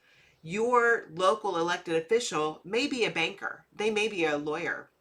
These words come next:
They may be an entrepreneur who has a screen printing business. So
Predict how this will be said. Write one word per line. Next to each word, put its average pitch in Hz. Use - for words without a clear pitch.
They 208
may 214
be 165
an 175
entrepreneur 170
who 170
has 180
a 175
screen 247
printing 139
business. -
So 208